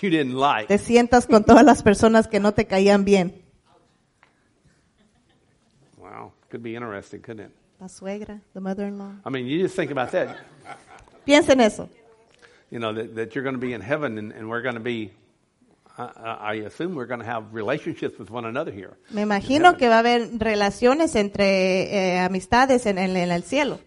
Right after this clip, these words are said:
Speaker 1: So we better get it right here before we get there,
Speaker 2: Entonces vale más
Speaker 1: or
Speaker 2: que
Speaker 1: we
Speaker 2: lo
Speaker 1: won't get
Speaker 2: hagamos
Speaker 1: there.
Speaker 2: bien aquí, o si no, no vamos a llegar al cielo.
Speaker 1: So, so the devil is very good about, uh, causing this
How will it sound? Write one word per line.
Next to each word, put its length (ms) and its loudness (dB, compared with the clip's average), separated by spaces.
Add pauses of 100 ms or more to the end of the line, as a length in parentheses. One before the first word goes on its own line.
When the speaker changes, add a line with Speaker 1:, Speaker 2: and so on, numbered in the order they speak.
Speaker 1:
So 80 -6
we 120 2
better 240 0
get 140 -2
it 80 0
right 300 0
here 300 0
before 300 -8
we 120 -6
get 220 -8
there, 120 -6
Speaker 2:
Entonces 180 2
vale 180 4
más 200 2
Speaker 1:
or 60 -20
Speaker 2:
que 120 2
Speaker 1:
we 60 2
Speaker 2:
lo 60 4
Speaker 1:
won't 140 6
get 80 2
Speaker 2:
hagamos 200 8
Speaker 1:
there. 140 -2
Speaker 2:
bien 300 2
aquí, 380 4
o 100 10
si 160 2
no, 360 12
no 360 -2
vamos 280 6
a 40 2
llegar 240 0
al 100 -2
cielo. 280 -4 (460)
Speaker 1:
So, 320 -2
so 160 -2
the 100 -6
devil 340 -2
is 60 -10
very 220 -4
good 220 -2
about, 460 -2
uh, 240 -6 (340)
causing 420 -8
this 240 -14